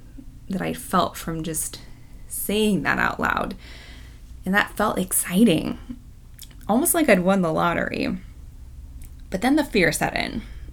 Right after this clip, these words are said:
The fear of what will people think, the fear of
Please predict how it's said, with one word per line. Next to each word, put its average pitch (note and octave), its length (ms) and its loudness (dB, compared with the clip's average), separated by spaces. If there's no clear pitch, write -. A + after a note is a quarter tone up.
The F#3+ 120 0
fear A#3+ 400 4
of F#3+ 200 2
what E3+ 200 2
will G#3 100 2
people F3+ 280 0
think, - 460 -6
the F#3 100 -4
fear G3+ 360 -2
of F3 220 0